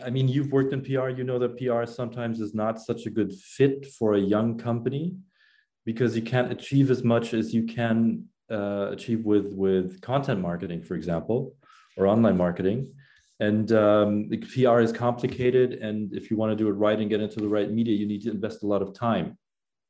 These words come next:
more than, than with online marketing. So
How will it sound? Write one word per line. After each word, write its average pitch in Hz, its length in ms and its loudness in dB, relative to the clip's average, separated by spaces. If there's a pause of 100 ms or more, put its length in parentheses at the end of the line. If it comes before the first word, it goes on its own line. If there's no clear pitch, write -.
more 107 380 2
than, 98 220 2 (260)
than 95 180 -2
with 92 100 -2
online 95 300 0
marketing. 90 500 -8 (380)
So 107 680 2